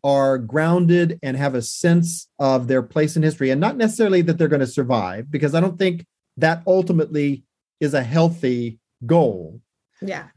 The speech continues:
Speaker 1: But those that, those that have a sense of groundedness in God and God's call really understand who they are, what they can do, their limitations, their possibilities, and they live into that.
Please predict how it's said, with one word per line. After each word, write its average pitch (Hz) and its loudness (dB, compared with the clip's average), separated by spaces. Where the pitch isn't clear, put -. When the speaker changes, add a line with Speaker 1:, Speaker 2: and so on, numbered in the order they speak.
Speaker 1:
But 151 0
those 180 2
that, 170 2
those 180 2
that 208 0
have 185 -2
a 170 0
sense 185 -2
of 185 0
groundedness 147 0
in 127 -2
God 143 2
and 123 -6
God's 131 0
call 107 -4
really 165 2
understand 147 0
who 180 2
they 196 2
are, 120 0
what 165 0
they 190 2
can 170 0
do, 127 0
their 120 0
limitations, 180 0
their 120 0
possibilities, 160 0
and 123 -4
they 120 2
live 139 2
into 123 -4
that. - -14